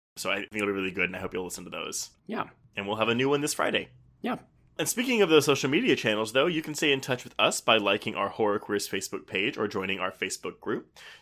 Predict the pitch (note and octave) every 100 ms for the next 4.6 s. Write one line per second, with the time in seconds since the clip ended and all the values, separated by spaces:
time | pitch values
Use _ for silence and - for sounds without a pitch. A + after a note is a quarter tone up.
0 | _ - G3+ F3+ E3 D#3 D3+ C#3+ C#3 C#3+
1 | B2+ - A#2 - B2+ C#3 D#3 G2 G#2 G2+
2 | G2+ - C#3+ G3+ - - A#2 A#2 A2+ A2
3 | A#2+ - G#2 G2+ G2+ - G#2 G2 E2+ F#2+
4 | F#2+ F2+ F#2 - B2+ E3+